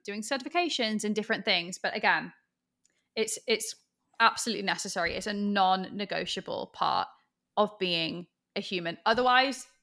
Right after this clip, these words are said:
you're gonna turn to things, l-, n-, ways of numbing. Probably, n-, it's gonna be more difficult to really be with yourself and easier to choose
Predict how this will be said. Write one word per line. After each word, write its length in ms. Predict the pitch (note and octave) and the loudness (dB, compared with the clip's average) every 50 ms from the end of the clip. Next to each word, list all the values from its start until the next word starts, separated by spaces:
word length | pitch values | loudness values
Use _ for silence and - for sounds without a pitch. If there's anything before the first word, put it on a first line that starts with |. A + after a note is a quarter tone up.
| _ _ | _ _
you're 120 | G#3 G3+ | -14 -6
gonna 180 | - G#3+ G3 F#3 | -6 -6 -6 -6
turn 300 | - - G#3 F#3+ F#3+ G3 | -4 0 2 2 2 0
to 80 | - G3 | -4 -4
things, 480 | - G3 F3+ F3 F#3 - - - - _ _ _ _ _ | -2 -2 -2 -2 -6 -12 -14 -18 -20 _ _ _ _ _
l-, 140 | G3 F#3 - - _ | -10 -10 -10 -4 _
n-, 320 | A3 G#3 G3 - - F#3+ G3 | 0 0 0 0 -2 -2 0
ways 240 | G3+ G3 G3+ - | 2 2 2 0
of 80 | G3+ F3+ | -2 -2
numbing. 500 | G3 F3 F3 F#3 G3+ A#3+ C4+ D4+ D4+ D4+ - - - - - - - - | 0 0 2 2 2 2 2 2 0 -2 -6 -14 -20 -20 -20 -20 -20 -6
Probably, 640 | - A#3+ G3 G#3 G3+ G#3 G3 F#3 F3 F3+ F#3 - - _ _ _ _ _ _ _ _ _ _ _ _ _ _ _ _ _ - - _ _ _ - - - _ _ _ - - _ | 0 2 2 2 2 2 0 0 0 0 -2 -6 -10 _ _ _ _ _ _ _ _ _ _ _ _ _ _ _ _ _ -14 -14 _ _ _ -20 -20 -20 _ _ _ -20 -16 _
n-, 200 | - A#3 A#3 A#3 A3+ A#3 | 2 2 2 2 4 2
it's 140 | A#3 G#3+ | 2 2
gonna 160 | - C#4+ B3 A#3+ | 4 2 2 4
be 100 | A3 A#3 | 4 4
more 180 | A3+ G#3+ G#3+ G#3 | 4 4 2 2
difficult 500 | G#3+ G3+ - - - G#3 F#3 F3 - - | 0 -4 -6 -6 -2 -2 -2 -2 0 -2
to 240 | - - G#3+ F#3+ F#3 F#3 | -2 0 0 0 0 -2
really 280 | G3 F#3+ F#3 F#3 F#3+ - _ | -4 -4 -4 -4 -6 -6 _
be 260 | G#3 F#3+ F#3 F#3 F#3 | -4 -4 -4 -4 -4
with 280 | F3+ F3+ F#3 F#3 F3 - | -4 -4 -4 -4 -4 -6
yourself 720 | - - E3 - - - - A3 C4+ D4 C#4 - - - _ _ - - - - _ - | -8 -8 -6 -6 -2 2 4 6 6 4 2 -4 -14 -20 _ _ -20 -20 -20 -2 _ 2
and 180 | G3+ G3+ - - | 2 2 0 -4
easier 400 | - G#3+ G#3+ G3+ - G3+ F#3 F3 | -6 -4 -4 -4 -2 0 0 -2
to 200 | F3+ - - - | -2 -4 -8 -8
choose 680 | - - - - G#3 F#3+ F#3 E3+ E3+ F3+ - - - - | -2 -2 0 0 0 0 -2 -2 -4 -6 -6 -6 -6 -6